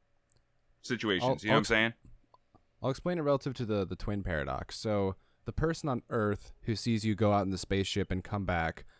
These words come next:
Speaker 2: he sees, um, like, uh, you know, um, sees you, sees that light at a constant speed. You, however, when, um, like, y-, you observe light, then you observe it at the speed of light,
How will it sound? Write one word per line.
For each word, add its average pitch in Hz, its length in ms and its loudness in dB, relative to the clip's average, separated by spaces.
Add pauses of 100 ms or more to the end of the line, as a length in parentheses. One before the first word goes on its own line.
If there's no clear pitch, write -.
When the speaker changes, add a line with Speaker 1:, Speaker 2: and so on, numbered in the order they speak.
(220)
Speaker 2:
he 139 220 0
sees, 120 540 -2 (300)
um, 92 380 0
like, 95 180 -4
uh, 90 260 -4 (360)
you 92 120 -6
know, 76 180 -8 (440)
um, 71 320 -6
sees 110 300 -4
you, 101 160 -2
sees 101 240 -6
that 92 160 -2
light 87 220 -4
at 87 120 -2
a 85 60 -4
constant 92 760 -4 (440)
speed. - 460 -6 (340)
You, 147 320 2
however, 90 640 0 (300)
when, 107 400 0 (280)
um, 82 460 -2 (540)
like, 87 200 -4
y-, 90 180 -8
you 117 280 4
observe 101 380 0
light, 92 240 0
then 87 340 -2
you 139 380 4
observe 107 280 0
it 95 60 -4
at 76 60 -6
the 92 60 -10
speed 92 220 -6
of 87 80 -8
light, 87 380 -2